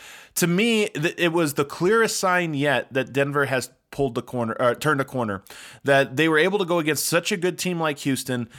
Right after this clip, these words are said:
have some things not go their way for an early stretch that I think would, for, you know, would be pretty discouraging. It was certainly discouraging and let some of the air out of the building. But then they came back and just punched right back, and,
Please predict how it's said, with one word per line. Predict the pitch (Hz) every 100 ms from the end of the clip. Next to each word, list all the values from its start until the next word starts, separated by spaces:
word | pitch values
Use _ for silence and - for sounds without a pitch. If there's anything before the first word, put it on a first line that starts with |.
| - -
have | 180 185
some | - 185
things | - 190 151
not | 156 160
go | 190 185
their | 180
way | 175 185 185
for | 165
an | 143
early | - 156 165 151
stretch | - 151 165 -
that | 139
I | 135
think | 156 143
would, | 143 131
for, | - 123 110 85
you | 139
know, | 127
would | 113 123
be | 120
pretty | 127 156 139
discouraging. | 120 - - 127 156 175
It |
was | 139 -
certainly | 156 135
discouraging | 120 - 139 139 135 123
and | 117
let | 131
some | - 135
of |
the | 120
air | 123
out | 131 123
of |
the | 110
building. | 117 151 160 113 - 143 - -
But | 185
then | 220
they | 233
came | 214 226
back | 220 214
and | 208
just | 190 - - 135
punched | 180 180 175
right | 175 127
back, | 156 170 156
and, | 127